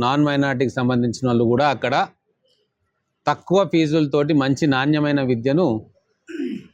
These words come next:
పొందగలుగుతారు. ఎంసెట్ కౌన్సిలింగ్లో వచ్చే దాంట్లో వాళ్ళు అలాట్‌మెంట్ చేసేదే ఉంటుంది, ఎవరికైనా అలాట్ చేస్తారు. మేనేజ్‌మెంట్ కోటాలో కూడా థర్టీ పర్సెంట్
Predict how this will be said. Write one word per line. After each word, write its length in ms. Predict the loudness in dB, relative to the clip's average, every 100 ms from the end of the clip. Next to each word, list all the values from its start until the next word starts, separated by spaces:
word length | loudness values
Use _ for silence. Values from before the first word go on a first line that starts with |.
| _ _ 0
పొందగలుగుతారు. 600 | 2 2 2 -2 -6 -12 -18 -20 _ _ -20 _ _ _ -20 -20 _ _ _ _ _ _ _ _ _ -4
ఎంసెట్ 440 | 0 2 2 0 0
కౌన్సిలింగ్లో 580 | -2 -2 -2 0 2 2 0
వచ్చే 200 | -2 0 0
దాంట్లో 360 | -2 -2 -2 -2 -6 _ _ _ _ _ _ _ _ _ _ _ -2
వాళ్ళు 220 | 0 2
అలాట్‌మెంట్ 480 | 2 0 -2 -2 0 0
చేసేదే 360 | 0 0 2 0
ఉంటుంది, 260 | 0 -2 0
ఎవరికైనా 360 | 0 0 -2 -2 -2
అలాట్ 220 | -4 -4
చేస్తారు. 380 | -8 -10 -14 -20 _ -20 -20 _ _ _ _ _ -20 -20 _ -2 2
మేనేజ్‌మెంట్ 600 | 4 2 2 2 0 -2 -2
కోటాలో 380 | 0 0 0 0
కూడా 160 | 0 -2 -4
థర్టీ 260 | -4 -4 -4
పర్సెంట్ 340 | -4 -2 -4